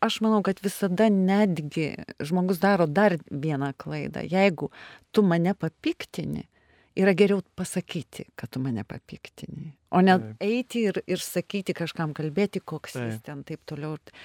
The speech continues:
Speaker 1: Geriau išsiaiškinti. Išsiaiškinti ir
Speaker 2: Taip.
Speaker 1: pasakyti, gal tai yra nemalonu. Ir man yra nemalonu jums pasakyti, kad jūs
Speaker 2: Taip.
Speaker 1: man, <laughs> man tai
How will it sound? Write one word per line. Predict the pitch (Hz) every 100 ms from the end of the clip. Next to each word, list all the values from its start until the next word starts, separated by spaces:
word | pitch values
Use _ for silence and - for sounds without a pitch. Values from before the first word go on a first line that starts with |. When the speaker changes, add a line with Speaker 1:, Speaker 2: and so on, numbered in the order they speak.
| -
Speaker 1:
Geriau | 285 359
išsiaiškinti. | 359 - 349 208 - - 139 _ - _ - - - -
Išsiaiškinti | - 214 262 - 208 175
ir | 113
Speaker 2:
Taip. |
Speaker 1:
pasakyti, | 160 - - 208 170
gal | 175 185
tai | 185
yra | 175 160
nemalonu. | 147 147 139 127 131 135 170 208 _ _ -
Ir | 208
man | 208 277 320
yra | 269 175
nemalonu | 151 139 135 127 131 131 -
jums | 165 160 -
pasakyti, | 139 151 - 123 139
kad | - 123
jūs | - 131 - -
Speaker 2:
Taip. | 117 113
Speaker 1:
man, | 170 220 208 -
<laughs> | 208 - 139 - 123
man | 233 240 -
tai | -